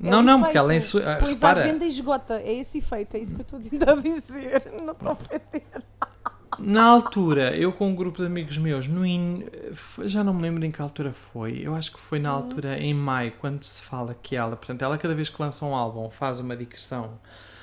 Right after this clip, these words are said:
Speaker 2: ah, por, pelos países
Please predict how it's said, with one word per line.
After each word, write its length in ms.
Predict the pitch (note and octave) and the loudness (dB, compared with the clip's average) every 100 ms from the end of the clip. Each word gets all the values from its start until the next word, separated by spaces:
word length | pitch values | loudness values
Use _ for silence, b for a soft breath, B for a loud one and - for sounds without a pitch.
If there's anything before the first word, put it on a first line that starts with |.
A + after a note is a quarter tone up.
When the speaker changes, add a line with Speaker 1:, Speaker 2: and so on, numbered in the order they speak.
| B B - | B B -10
Speaker 2:
ah, 340 | A2+ A2+ G#2+ - - - _ - | -6 -6 -8 -12 -20 -20 _ -18
por, 280 | B2 A#2+ A#2+ A#2 A2+ A2 | -10 -6 -6 -6 -8 -8
pelos 280 | B2+ B2 - | -8 -6 -8
países 720 | - B2 B2 A#2 G#2+ - | -6 -6 -6 -8 -8 -8